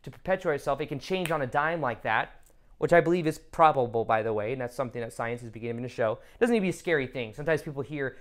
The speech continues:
simulations like, "Well, we live in a computer or something." No, it just means that there's a deeper level of consciousness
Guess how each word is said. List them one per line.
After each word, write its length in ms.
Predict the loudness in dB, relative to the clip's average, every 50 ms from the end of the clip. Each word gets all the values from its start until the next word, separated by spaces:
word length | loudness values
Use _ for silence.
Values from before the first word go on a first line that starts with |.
| -18 -20
simulations 580 | -12 -8 -4 -4 -2 -2 -2 -2 -4 -6 -6 -6
like, 100 | -4 -4
"Well, 120 | -2 -4
we 120 | -4 -4 -4
live 160 | -6 -6 -6
in 60 | -6
a 60 | -6
computer 440 | -6 -8 -8 -8 -6 -6 -4 -2 -4
or 60 | -4
something." 300 | -4 -4 -4 -4 -4 -2
No, 220 | -2 0 0 -2 -4 -8 -18 -20 -20 -20 -14 -8
it 80 | -6 -4
just 180 | -4 -4 -4
means 360 | -4 -4 -4 -2 -4 -2 0
that 260 | 4 4 4 4 2 -2
there's 140 | -4 -4
a 60 | -4 -6
deeper 260 | -6 -6 -6 -2 0
level 240 | 0 2 2 0 -2
of 120 | -2 -4
consciousness 760 | -6 -4 -4 -4 -4 -6 -10 -10 -8 -6 -6 -6 -8 -12 -18